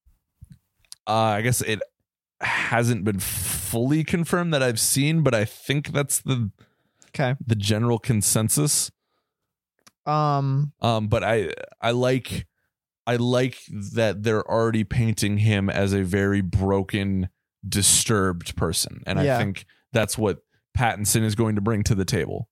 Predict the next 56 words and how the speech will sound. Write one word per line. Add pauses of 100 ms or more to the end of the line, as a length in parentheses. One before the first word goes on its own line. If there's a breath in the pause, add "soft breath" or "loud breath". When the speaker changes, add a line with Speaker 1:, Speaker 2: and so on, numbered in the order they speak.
Speaker 1:
and
Speaker 2:
Yeah,
Speaker 1:
I,
I
like
Speaker 2:
well,
Speaker 1:
that
they're
gonna
lean
into
that.
Speaker 2:
and
he
said
that
that's
the
kind
of
character
he (280)
prefers
to
play.
Those
Speaker 1:
I
Speaker 2:
are
the
Speaker 1:
mean
Speaker 2:
kind
of
characters
he
prefers
to
play
are
like, (240)
Speaker 1:
<laughs>
Speaker 2:
c-,
like
Speaker 1:
Go
see
The
Lighthouse.
Speaker 2:
disturbed
and
broken
characters.
Go
see
fucking
Good
Time.
Speaker 1:
Yeah,